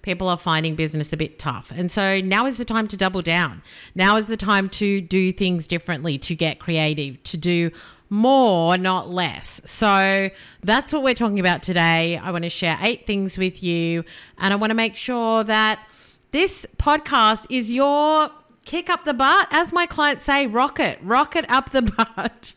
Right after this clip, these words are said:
<laughs> to keep going, to make this happen, to do the thing, to not give up, yeah? It's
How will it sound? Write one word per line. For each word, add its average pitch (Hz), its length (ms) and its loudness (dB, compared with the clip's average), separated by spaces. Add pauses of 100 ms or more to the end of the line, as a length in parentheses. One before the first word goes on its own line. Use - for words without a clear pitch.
<laughs> 359 1040 -8
to 403 80 0
keep 403 360 2
going, 359 420 4
to 320 140 -6
make 339 260 0
this 392 160 -2
happen, 349 320 2
to 311 120 0
do 339 200 0
the 370 140 2
thing, 359 420 0
to 320 140 -2
not 302 240 2
give 320 160 0
up, 311 420 4
yeah? 247 380 0 (640)
It's 320 280 -2